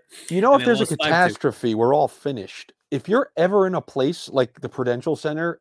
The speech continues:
Speaker 1: and you need service, the one time you would need it the most, there's zero service available. If you have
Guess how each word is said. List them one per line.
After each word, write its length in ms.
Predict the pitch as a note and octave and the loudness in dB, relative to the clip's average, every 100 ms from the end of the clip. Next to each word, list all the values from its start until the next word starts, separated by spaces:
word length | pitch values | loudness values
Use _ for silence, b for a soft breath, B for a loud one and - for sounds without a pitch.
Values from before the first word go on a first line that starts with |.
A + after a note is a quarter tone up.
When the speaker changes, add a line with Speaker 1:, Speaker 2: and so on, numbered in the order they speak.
| - | -8
Speaker 1:
and 340 | B2+ A#2+ A#2 | -6 -6 -8
you 180 | A2+ C3+ | -8 -6
need 200 | C#3+ C3+ | -6 -8
service, 540 | - B2+ C#3 F#3+ - - _ - | -4 -4 -2 -4 -8 -20 _ -2
the 80 | D#3 | -2
one 360 | A#2+ D#3+ G3+ | 0 -4 -4
time 300 | - G3 F#3 | -4 -4 -4
you 120 | D#3+ | -2
would 140 | F3 C3+ | -2 -2
need 140 | D#3 | -4
it 100 | D#3+ | -4
the 80 | C#3+ | -4
most, 480 | B2 C#3 A3 - _ _ _ _ _ _ _ _ _ _ - | -4 -2 -4 -8 _ _ _ _ _ _ _ _ _ _ -12
there's 280 | B2+ D3 A#2 | 0 2 2
zero 420 | F#2+ C#3 D3+ C#3 | -4 0 2 2
service 360 | - B2+ A2+ A2+ | 0 -4 -4 -4
available. 520 | A#2 A2+ F#2+ - - | -2 -2 -4 -10 -10
If 140 | - - | -8 0
you 120 | G3+ | 2
have 140 | G#3 | 2